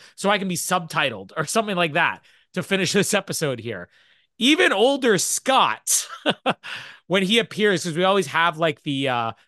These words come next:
the ratings underneath and everything like that. I love that even older Scott, it says mental health well-being unknown, uh, just to set up, like, how crazy this guy could be. Uh, and I've got a note here that I don't even remember. Um, but, uh, oh, we don't know. Now, now this is coming back to me.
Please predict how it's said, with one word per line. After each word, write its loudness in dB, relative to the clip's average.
the 4
ratings 2
underneath -2
and -2
everything -2
like -2
that. 0
I 2
love 4
that -2
even 0
older -2
Scott, 0
it -6
says -4
mental -2
health -6
well-being -2
unknown, -2
uh, 2
just -4
to -6
set 0
up, -2
like, -4
how -2
crazy -6
this -8
guy -2
could -6
be. -4
Uh, 2
and -4
I've 0
got 4
a 0
note 2
here 0
that -2
I 2
don't -2
even -4
remember. -2
Um, 0
but, -4
uh, 0
oh, 6
we 2
don't -2
know. 2
Now, 2
now 2
this -2
is -10
coming -4
back -4
to -20
me. -16